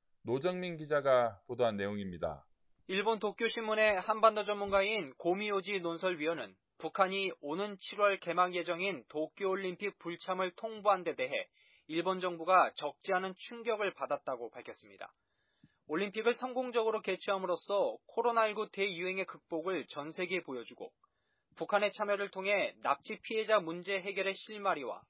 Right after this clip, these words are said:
Speaker 2: 평화 올림픽을 구상했던 일본 정부의 기대가 무산됐기 때문입니다. 고미 위원은 아직 사월인데다 코로나 일구 백신의 접종으로 상황이 개선될 수 있음에도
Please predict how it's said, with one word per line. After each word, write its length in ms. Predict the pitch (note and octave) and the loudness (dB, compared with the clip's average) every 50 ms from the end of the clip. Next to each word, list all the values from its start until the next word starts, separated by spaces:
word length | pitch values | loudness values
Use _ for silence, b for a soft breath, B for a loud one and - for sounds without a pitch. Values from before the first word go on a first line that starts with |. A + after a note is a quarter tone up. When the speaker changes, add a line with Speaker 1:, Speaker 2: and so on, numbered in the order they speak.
| _ _ _ _ _ _ _ | _ _ _ _ _ _ _
Speaker 2:
평화 300 | - - G#3+ G#3+ A3 G#3 F#3+ | -2 -2 2 6 6 6 6
올림픽을 600 | D#3+ - E3+ F#3+ G3 F#3+ F#3 - G3 F#3+ F#3 F3 | 6 2 0 -2 -2 -4 -6 -6 -4 -2 -2 -4
구상했던 760 | - E3+ D3+ F3+ E3+ D#3+ D3 - _ - F3+ E3+ C#3+ A#2 - | -4 -6 -4 -4 -2 -2 -4 -4 _ 2 2 2 2 -2 -8
일본 480 | D3+ D#3 D#3+ F3+ F#3 E3+ G3 G3 G3 | -8 -6 -6 -6 -4 -2 -2 -4 -2
정부의 400 | F#3 G3 F#3+ F#3 F3+ F#3 F#3+ F#3 | -2 -2 -2 -2 -2 -2 -4 -4
기대가 460 | F#3 - - C3 D#3 D#3 D3 A#2+ - G2 G#2+ A#2+ | -4 -6 -8 -6 -4 -2 0 -2 -2 -4 -8 -14
무산됐기 580 | C3+ C#3 F3 F3 F3 D#3+ D3+ C3 - A#2+ - - | -10 -4 -2 -2 -2 -2 -6 -8 -8 -10 -8 -8
때문입니다. 540 | D3 D#3 D#3 C3 G#2+ F#2 F#2 - - - - _ _ _ _ _ _ _ _ _ _ _ _ _ _ _ _ _ _ | -8 -8 -8 -10 -14 -18 -20 -20 -20 -20 -20 _ _ _ _ _ _ _ _ _ _ _ _ _ _ _ _ _ _
고미 260 | - - F3+ G3 G#3+ | -6 -4 -4 -2 -2
위원은 480 | G#3 G3+ G3 G3 G3 A3 A3+ F#3 C3 - - | 0 2 2 2 2 2 0 -2 -4 -8 -10
아직 380 | - C3 C3+ D3+ - G#3 G3 - | -2 2 2 2 2 0 -6 -8
사월인데다 840 | - - - C3 C#3 D#3 F#3 F3+ E3+ D3+ C#3+ C#3+ A#2 B2 G2+ - - _ _ _ _ - - | -12 -6 -2 0 2 2 2 2 0 -2 -6 -6 -4 -4 -4 -6 -8 _ _ _ _ -8 -6
코로나 320 | G#3 A3 A3 G#3+ G#3 G3+ | -4 -2 0 2 4 2
일구 240 | G3+ G3+ G3+ G3 F3 | 2 2 -2 -6 -6
백신의 480 | - - - - - - G3+ F#3+ F#3 F3 | -6 -8 -8 -8 -8 -8 -4 -4 -4 -4
접종으로 680 | - D#3 - _ - F3+ E3+ E3 E3 F3+ F3+ D3+ A#2 - - - | -4 -8 -12 _ -6 -4 -4 -4 -4 -2 -2 -2 -4 -4 -6 -6
상황이 360 | G#3 G3+ G3+ G3 G3 G3 F#3+ | -4 -2 -2 -2 -2 -4 -8
개선될 540 | - - C3+ B2+ - F#3 F#3 F#3+ F3+ F#3 F3 | -10 -12 -14 -12 -8 -8 -8 -6 -6 -6 -6
수 120 | - - | -6 -8
있음에도 500 | D#3+ - - - C3+ C3 C#3 - A2+ - | -12 -12 -12 -14 -12 -12 -10 -10 -10 -12